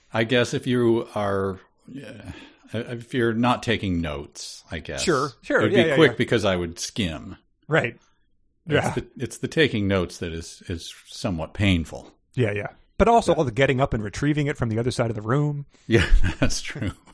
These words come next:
Speaker 2: It
Speaker 1: Going and, uh, ordering a new laptop from Amazon because I've shattered four against the wall. Yes, it's hard. <laughs>
Speaker 2: Here's a, this one is, this one's just stunning.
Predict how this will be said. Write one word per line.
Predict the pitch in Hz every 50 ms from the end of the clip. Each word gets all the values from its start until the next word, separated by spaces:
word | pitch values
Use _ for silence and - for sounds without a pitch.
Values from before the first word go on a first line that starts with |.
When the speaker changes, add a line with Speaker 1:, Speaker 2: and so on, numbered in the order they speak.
| _ - - - - - - - - -
Speaker 2:
It | 147
Speaker 1:
Going | 101 98 104 101 101 98
and, | 92 87 87
uh, | 87 85 82 85 85 90 - -
ordering | 107 101 101 107 110 104 98 95
a | 90
new | 87 90 90 90 87 85
laptop | 85 80 80 87 87 - - 104 90 85 -
from | - 98 90 92
Amazon | 85 90 90 87 92 87 95 95 87 87
because | 87 85 - 98 85 85
I've | 85 80 -
shattered | - - - 92 82 85 82 90 85 85
four | - - 107 92 90 82
against | 85 87 90 82 - - -
the | 110
wall. | 98 113 139 131 117 120 113 107 104 95 113
Yes, | 113 95 78 - - - - -
it's | 87 - -
hard. | - 92 82 - 80 - - _ _ _ _
<laughs> | _ _ _ _
Speaker 2:
Here's | - 160 175 180 151 131
a, | 151 143 131 131 131 -
this | 151 156 151 -
one | - 127
is, | 123 104 104
this | 113 - - 160 147 -
one's | 120 101 101
just | 104 90 - - - -
stunning. | - - - 127 104 104 101 101 98